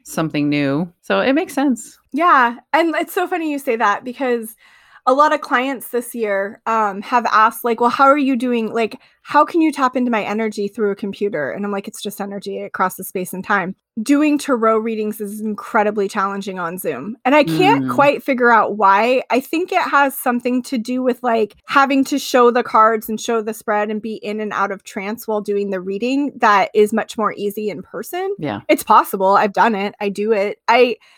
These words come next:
Speaker 2: those are the ones that for me, this is just, like, a random aside, but those are the ones that I prefer to just record because they're not a conversation, whereas the rest of my clairvoyant reads are all a conversation and a collaboration.
Speaker 1: Right.
Speaker 2: But doing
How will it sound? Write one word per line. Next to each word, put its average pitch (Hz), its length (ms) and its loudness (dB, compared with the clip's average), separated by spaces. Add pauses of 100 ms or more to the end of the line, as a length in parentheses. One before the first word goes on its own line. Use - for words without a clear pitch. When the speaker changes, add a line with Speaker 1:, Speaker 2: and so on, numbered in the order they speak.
(180)
Speaker 2:
those 302 220 4
are 392 60 2
the 359 100 2
ones 269 300 0
that 226 220 4
for 233 120 -2
me, 220 220 -2
this 214 200 -8
is 214 120 -12
just, - 180 -16
like, 214 140 -10
a 196 60 -8
random 196 280 -10
aside, 214 380 0
but 220 100 -10
those 220 180 -4
are 254 60 -6
the 240 100 0
ones 208 220 -2
that 202 120 -2
I 196 100 0
prefer 208 360 -4
to 202 100 -4
just - 260 -12
record 214 460 -2
because 233 320 -2
they're 233 160 4
not 196 220 4
a 214 60 0
conversation, 311 800 -2
whereas 214 320 0 (120)
the 220 100 0
rest 220 240 2
of 214 60 -10
my 202 120 -4
clairvoyant 202 500 -4
reads 196 220 -6
are 208 60 2
all 185 200 2
a 180 40 -4
conversation 196 840 -4
and 190 100 -8
a 190 60 -6
collaboration. 220 760 0 (160)
Speaker 1:
Right. 156 300 -2 (140)
Speaker 2:
But 233 240 4
doing 233 600 2